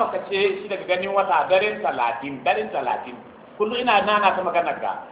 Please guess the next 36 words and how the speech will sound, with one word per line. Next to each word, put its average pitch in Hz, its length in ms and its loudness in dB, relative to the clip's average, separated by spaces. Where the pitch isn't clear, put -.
daren 240 280 8
talatin 208 600 2
yini 214 300 0
na 214 80 2
ishirin 190 360 -2
da 165 120 0
tara 170 180 4
kenan 147 240 -2
ga 127 40 0
wata. 110 280 0
Kun 180 160 -4
gane 214 320 4
ko? 240 320 2
Ya 220 240 8
ce 180 400 0
wani 226 260 6
abu 196 300 2
na 196 100 6
girage 170 540 4
suka 196 240 -4
sha 190 200 6
makace 175 360 -4
shi 170 80 -6
daga - 180 -4
ganin 147 220 -4
wata, 135 320 0
au 185 240 4
sahabun 160 480 0
ko 185 240 2
girage 131 320 0
ko 180 240 2
wasu 185 240 2
a 170 160 -2
giza-, 139 260 -4
giragizai. 135 540 0
A 185 80 6